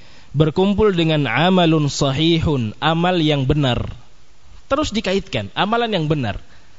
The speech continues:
Karena amalan yang tidak benar, amalan yang ghairu sahih ini tersebar luas. Kaum Sufiyah mengamalkan amalan yang tidak benar, kaum Rafidah sudahnya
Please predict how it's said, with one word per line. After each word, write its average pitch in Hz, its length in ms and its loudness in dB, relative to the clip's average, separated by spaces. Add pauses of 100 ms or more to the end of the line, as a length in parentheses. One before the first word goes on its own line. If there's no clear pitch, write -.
(260)
Karena 160 320 0
amalan 214 320 2
yang 185 80 2
tidak 175 240 0
benar, 160 320 4
amalan 180 320 2
yang 175 160 2
ghairu 165 240 2
sahih 180 240 0
ini 254 160 -4
tersebar 220 400 0
luas. 165 560 -2 (320)
Kaum 147 160 4
Sufiyah 165 560 2
mengamalkan 135 560 0
amalan 135 400 2
yang 123 80 -2
tidak 120 240 0
benar, 135 400 0 (320)
kaum 156 240 4
Rafidah 156 480 2
sudahnya 139 640 -2